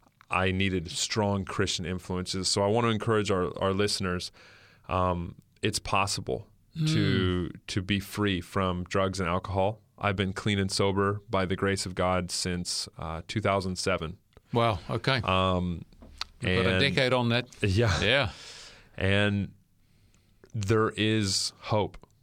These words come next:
Speaker 1: in
Speaker 2: Mm.
Speaker 1: Jesus Christ. And if you surrender and then surround yourself by people, like-minded people who
Speaker 2: Yes.
Speaker 1: also love Jesus, your life will be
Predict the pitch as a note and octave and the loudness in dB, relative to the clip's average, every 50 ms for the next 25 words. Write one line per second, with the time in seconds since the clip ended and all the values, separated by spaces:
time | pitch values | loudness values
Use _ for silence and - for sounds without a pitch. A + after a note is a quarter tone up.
0 | _ _ _ _ _ _ _ - D3+ D#3+ E3 E3 D#3+ C#3+ A2+ G2+ G2+ F#2+ G2 G2 | _ _ _ _ _ _ _ -2 0 2 2 2 2 4 4 2 2 2 2 0
1 | - - - G2 F#2 F#2 D#2 - - - - - - - _ _ _ - G#2 G2 | -2 -2 0 0 0 0 0 -2 -6 -8 -10 -12 -14 -20 _ _ _ -4 -2 -2
2 | F#2+ F2+ - G#2+ G#2 F#2+ - - G2+ G#2 G#2 G#2+ G#2+ G#2+ G#2+ G#2 F2 F#2+ G2+ G#2 | -2 0 0 0 0 0 0 0 0 0 2 2 2 2 2 2 2 2 2 2
3 | G#2+ G#2 G2 - - G#2 G2 G2 G2 G2+ G#2 G#2 G2+ F#2+ - - G#2 G2+ G2+ - | 2 2 2 0 0 2 2 2 2 2 2 0 0 -2 0 0 0 0 0 0
4 | - G2 F#2+ F#2 F#2 F2 E2+ G2+ - - - - _ - - - A2 G#2+ G#2+ A2+ | 0 0 2 2 0 0 -2 -6 -10 -18 -20 -20 _ -8 -4 -2 -2 0 0 0
5 | G#2+ G#2 A2 A2+ A#2 - - _ - - G2+ G2+ G2+ G2+ G#2 - G#2 G#2 G2 G2+ | 0 0 0 -2 -8 -14 -20 _ -14 -4 0 2 2 2 0 0 0 0 2 2
6 | G2+ G2 G2 F#2 - - G#2+ G2+ - G2+ G2+ G#2+ G#2 - - G2+ G2 - - G2 | 2 0 -2 -2 -2 -4 -4 -2 -2 -2 0 0 2 2 2 2 2 0 0 0
7 | G2 G2 G2 F#2 F#2+ G2 G2+ F#2+ F2 F#2 F2+ F#2 - - - - - F#2+ G2+ G2+ | 2 0 0 0 0 0 0 0 0 -2 -2 -4 -4 -8 -10 -10 -6 -2 0 0
8 | G2 F#2+ F#2+ F#2 F#2+ F#2 F#2 - - - - G2 F2+ F#2 G2+ D#2+ - | 2 2 2 2 2 0 -2 -4 -10 -6 -4 -4 -2 -2 -4 -4 -4